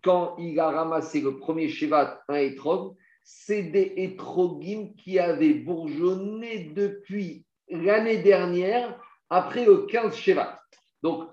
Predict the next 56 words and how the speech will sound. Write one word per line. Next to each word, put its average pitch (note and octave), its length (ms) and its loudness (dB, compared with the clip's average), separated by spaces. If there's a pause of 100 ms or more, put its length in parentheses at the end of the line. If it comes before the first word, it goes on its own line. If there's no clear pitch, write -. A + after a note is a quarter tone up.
(140)
on D#3+ 120 0
avait F#3+ 140 4
expliqué - 260 -6
dans G3+ 120 2
Souka F#3+ 360 -2
que E3 120 -4
la E3 80 2
particularité E3 720 0
de, C3 320 0 (220)
du, C3 380 -6
du A#2 300 -14
étrog, F3+ 520 0 (160)
on C3 60 -6
avait C#3+ 120 2
dit F#3 180 -2
qu'il D#3+ 120 2
y D3+ 60 2
a D3 40 -2
marqué C#3 220 -4
la D#3 80 -2
Torah, F3 260 0
Peri E3 300 -2
Het D#3+ 180 0
Sadar, C#3 480 2
Adam D#3+ 300 0
Yashon D3+ 180 -2
Gabit. D3+ 320 0 (480)
On C3 60 -6
avait D#3 100 2
dit F#3+ 160 -4
que E3 100 -2
le, D3 280 4
le, C#3 160 0
le, C#3+ 160 0
l'étrog, D3+ 560 0
il D3+ 160 -2
reste F3 320 -4
pendant D#3 240 -4
deux G3+ 260 0
et E3+ 120 4
trois D#3 360 0
ans E3 120 -2
sur C#3+ 180 -4
l'arbre. - 180 -4 (460)
Donc, A#2+ 160 -14
c'est E3+ 100 0
possible G3+ 320 2
que F3 120 0
le F3 100 8
premier G3+ 280 4
Shevat, E3 380 4
par B2+ 80 0
exemple, C#3 240 2
de B2+ 60 -4
cette D#3+ 260 0
année, E3+ 420 4